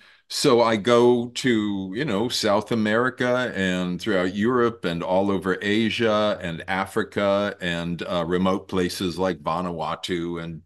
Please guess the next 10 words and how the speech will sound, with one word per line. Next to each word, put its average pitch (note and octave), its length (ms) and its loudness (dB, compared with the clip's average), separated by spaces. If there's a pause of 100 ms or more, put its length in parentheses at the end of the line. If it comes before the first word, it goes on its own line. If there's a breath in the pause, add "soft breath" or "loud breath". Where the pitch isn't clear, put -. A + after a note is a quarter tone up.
parts F#2 300 -4
of F#2 100 -8
Siberia. E2+ 800 -4 (220 loud breath)
And C3 120 0
I B2+ 80 2
investigate, G#2 920 0 (340 soft breath)
um, F#2 380 2
natural A#2+ 500 0
plant-based A2 760 -2
me-, E2 180 -6